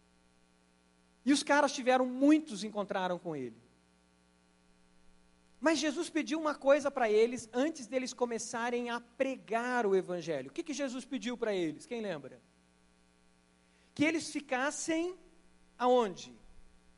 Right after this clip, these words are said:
Em Jerusalém. O que que ia rolar em Jerusalém? O que que é isso?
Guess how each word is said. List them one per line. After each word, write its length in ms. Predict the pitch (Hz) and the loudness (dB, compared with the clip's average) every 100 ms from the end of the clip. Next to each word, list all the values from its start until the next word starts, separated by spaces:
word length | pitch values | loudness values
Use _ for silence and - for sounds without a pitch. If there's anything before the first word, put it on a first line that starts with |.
| - - - | -20 -20 -6
Em 240 | 285 311 247 | 0 2 2
Jerusalém. 1500 | 175 190 311 359 359 320 240 220 190 190 196 202 240 294 - _ _ _ _ _ _ | 0 0 2 2 2 0 0 -2 0 -2 -2 -2 -4 -6 -10 _ _ _ _ _ _
O 40 | |
que 100 | - | -2
que 120 | 330 330 | 0 2
ia 120 | 311 | 4
rolar 380 | 285 277 294 302 | 6 6 6 2
em 80 | |
Jerusalém? 580 | 262 277 254 277 269 190 - - _ _ _ _ _ _ _ _ _ _ _ _ _ _ _ _ _ _ _ _ _ _ _ _ | -2 -2 0 2 2 0 -8 -20 _ _ _ _ _ _ _ _ _ _ _ _ _ _ _ _ _ _ _ _ _ _ _ _
O 40 | - | -20
que 80 | 220 | -12
que 80 | |
é 40 | 180 | -12
isso? 260 | 127 - | -12 -20